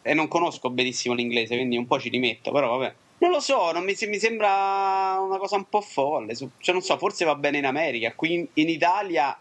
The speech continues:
per il momento è, è molto prematura come, come idea.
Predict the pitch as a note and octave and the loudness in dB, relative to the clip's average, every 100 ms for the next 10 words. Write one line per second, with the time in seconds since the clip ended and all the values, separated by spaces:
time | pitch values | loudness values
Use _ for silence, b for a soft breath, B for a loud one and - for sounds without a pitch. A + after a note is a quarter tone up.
0 | _ C3 C3+ D3+ E3+ C3+ - B2 B2+ C3 | _ -2 -2 0 0 0 0 -2 0 -2
1 | - B2 B2 A#2+ A#2+ B2+ A2+ A2 A2+ G#2+ | -4 -6 -2 -2 -2 -2 -2 -2 -4 -2
2 | F#2 A2 A#2 A2 A2+ G#2 | -2 -2 -2 0 2 0